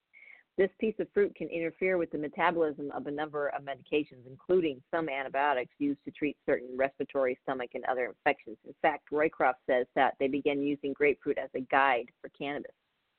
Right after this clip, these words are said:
The reality is that there are very little interactions with cannabis. In fact, the antibiotics are not on the, uh, contraindicator list, the symptoms of, uh, or conditions that make a procedure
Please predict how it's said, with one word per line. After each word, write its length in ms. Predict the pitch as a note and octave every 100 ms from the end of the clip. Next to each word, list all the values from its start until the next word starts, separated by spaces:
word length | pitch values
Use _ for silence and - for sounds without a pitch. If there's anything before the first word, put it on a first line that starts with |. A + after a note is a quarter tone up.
| _ _ _ _ _ _ _ _ _ _ - - - _
The 40 | E3
reality 520 | F3+ G#3 A3 F3+ D#3+
is 80 | D3
that 260 | D3+ C#3+ D#3
there 140 | C3
are 100 | C#3+
very 400 | C#3 E3 F#3+ G3+
little 280 | F#3 F#3 D#3+
interactions 580 | E3 D#3 C#3+ E3 G3 -
with 160 | -
cannabis. 300 | - B1 - -
In 100 | C#3+
fact, 280 | C#3+ C#3+ -
the 100 | -
antibiotics 600 | C3+ D#3 D#3 D3+ D#3 D3 -
are 60 |
not 300 | C#3 C#3+ D3 -
on 180 | C#3+ C3+
the, 140 | C3 - D3+
uh, 100 | C#3 - D3+
contraindicator 880 | D3+ - C#3+ D3 C#3+ - C3+ B2+
list, 220 | B2+ B2 - _ C#3
the 80 | -
symptoms 340 | C3+ B2 B2 -
of, 160 | A#2+ - _ _ - - _ C3+
uh, 80 | A#2+ - -
or 180 | C3+ B2+
conditions 520 | C#3+ C3+ C3 C3 B2+
that 100 | C3+
make 240 | B2 B2 A#2
a 20 |
procedure 580 | - B2 C3+ B2 B2+